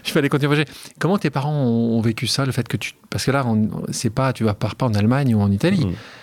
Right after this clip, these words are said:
Speaker 1: C'est à l'autre bout du monde, enfin, c'est assez loin. Euh, comment... Euh, t'étais fils unique, toi, ou, euh ?
Speaker 2: Non, j'ai, je suis le premier.
Speaker 1: Premier de combien ?
Speaker 2: De trois.
Speaker 1: D'accord. Donc, euh,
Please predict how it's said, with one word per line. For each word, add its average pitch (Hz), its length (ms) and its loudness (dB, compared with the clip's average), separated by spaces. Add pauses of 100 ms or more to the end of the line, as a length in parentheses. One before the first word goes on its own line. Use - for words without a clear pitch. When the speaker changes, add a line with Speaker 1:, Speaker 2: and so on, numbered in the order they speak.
(200)
Speaker 1:
C'est - 120 -6
à 101 40 0
l'autre 110 160 2
bout 110 80 4
du 104 100 4
monde, 147 360 2
enfin, 104 180 -4
c'est 113 140 -2
assez 107 180 0
loin. 156 240 2 (480)
Euh, 98 160 -2
comment... 135 440 2
Euh, 113 180 2 (340)
t'étais 139 180 0
fils 135 320 0
unique, 175 240 2
toi, 202 220 0
ou, 160 240 2
euh ? 135 140 2
Speaker 2:
Non, 107 180 0 (200)
j'ai, 85 460 0
je 82 100 -2
suis - 200 0
le 85 100 2
premier. 90 420 0 (220)
Speaker 1:
Premier 135 200 0
de 127 60 2
combien ? 147 280 0 (160)
Speaker 2:
De 123 160 -4
trois. - 300 -2 (220)
Speaker 1:
D'accord. 135 240 -2 (340)
Donc, 117 220 -2
euh, 110 200 2